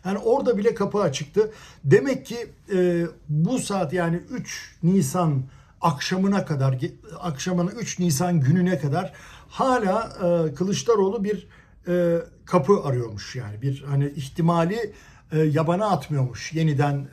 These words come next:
e, Cumhuriyet Halk Partisi'nin başına geçme ihtimalini.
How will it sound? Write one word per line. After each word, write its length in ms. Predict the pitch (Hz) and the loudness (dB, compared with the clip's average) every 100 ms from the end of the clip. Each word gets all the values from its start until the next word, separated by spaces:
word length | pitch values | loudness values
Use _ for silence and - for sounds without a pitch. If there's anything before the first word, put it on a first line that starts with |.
| 147 131 | -2 0
e, 40 | |
Cumhuriyet 380 | 156 160 151 143 | 0 0 -2 -4
Halk 200 | 143 - | -6 -6
Partisi'nin 540 | 139 131 139 156 160 | -6 -6 -6 -4 -2
başına 300 | 139 131 151 | -2 -2 -4
geçme 360 | 135 143 - 165 | -4 -4 -6 -10
ihtimalini. 680 | 151 - 143 135 135 165 | -10 -6 0 2 2 0